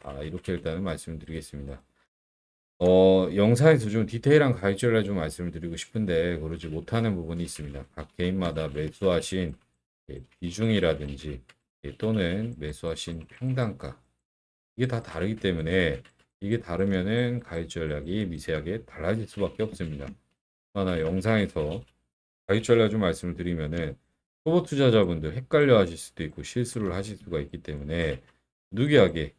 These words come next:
영상에서 디테일한 가입 전략 좀 말씀을 드리기 어렵다는 점 양해 말씀을 좀 드리겠고요.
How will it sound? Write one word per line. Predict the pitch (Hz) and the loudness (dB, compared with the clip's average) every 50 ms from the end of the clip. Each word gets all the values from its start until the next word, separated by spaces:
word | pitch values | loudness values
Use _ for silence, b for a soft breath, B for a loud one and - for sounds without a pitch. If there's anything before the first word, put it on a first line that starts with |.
| - | -12
영상에서 | 76 73 73 78 78 76 - 101 107 104 87 78 - 98 92 - - _ _ - | -8 -8 -6 -6 -6 -6 -4 -4 -2 -2 -2 -4 -4 -6 -8 -8 -12 _ _ -18
디테일한 | 82 76 - - 98 95 92 92 90 85 | -18 -12 -6 -2 -2 0 0 -2 -2 -4
가입 | - 82 80 78 76 | -4 -4 -6 -4 -4
전략 | - 87 87 85 80 | -4 -2 -2 -2 -2
좀 | 82 85 82 | -4 -4 -6
말씀을 | 76 71 - - - 87 82 | -6 -6 -6 -8 -10 -10 -10
드리기 | - - 85 90 90 90 | -8 -6 -4 -2 0 0
어렵다는 | 85 90 95 - - 101 92 87 80 | 2 0 0 0 0 0 0 0 -2
점 | 76 73 71 76 98 120 - _ _ _ _ _ _ _ _ _ 76 | -2 -4 -6 -6 -8 -12 -14 _ _ _ _ _ _ _ _ _ -4
양해 | 82 95 110 120 | -2 0 2 4
말씀을 | 120 110 98 - - 95 87 80 | 4 2 2 0 -2 -6 -6 -6
좀 | 82 80 76 | -6 -8 -8
드리겠고요. | - 80 80 78 76 69 64 - 80 82 92 95 | -8 -8 -6 -6 -6 -8 -8 -8 -8 -8 -8 -10